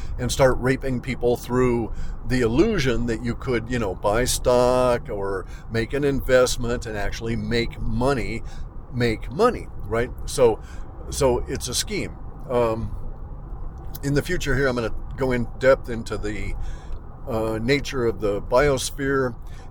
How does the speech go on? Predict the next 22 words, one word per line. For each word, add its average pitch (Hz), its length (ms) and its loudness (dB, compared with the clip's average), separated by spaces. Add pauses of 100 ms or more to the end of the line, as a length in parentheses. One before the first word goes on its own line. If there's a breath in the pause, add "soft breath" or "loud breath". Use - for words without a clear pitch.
And 120 100 -2
one 143 160 2
of 139 80 4
the 120 80 -6
things 135 320 -2
about 135 300 2
the 131 100 2
biosphere 127 880 0
is 113 380 -2
that 101 300 -4
within 113 500 0 (340 loud breath)
nature, 143 480 0
we 117 200 0
find 117 400 0
that 95 140 -4
creativity 139 1040 0
is 107 480 -2 (840 loud breath)
rewarded 147 600 4
by 147 300 6
the 123 100 -2
universe, 120 680 0 (400 loud breath)
um, 120 680 0